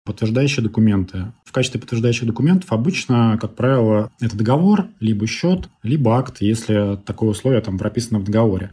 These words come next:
Простыми словами, валютный контроль — это процедура учета валютных платежей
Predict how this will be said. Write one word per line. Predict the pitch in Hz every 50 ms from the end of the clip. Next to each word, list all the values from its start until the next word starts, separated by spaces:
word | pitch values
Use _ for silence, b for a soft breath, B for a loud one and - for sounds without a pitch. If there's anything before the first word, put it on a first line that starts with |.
| - _ _
Простыми | - - - - - 147 135
словами, | 123 - 123 120 127 151 190 196 175 131
валютный | 113 113 120 131 139 135 117 110
контроль — | - 120 113 113 127 160 185 196 190 -
это | 127 123 120 - 117
процедура | 101 - 110 113 - 139 147 190 196 180 143
учета | - 117 117 117 - 151 151 151 135 123 117 104
валютных | 113 113 135 139 120 117 117 117
платежей | - 104 104 113 110 120 147 151 156 156 -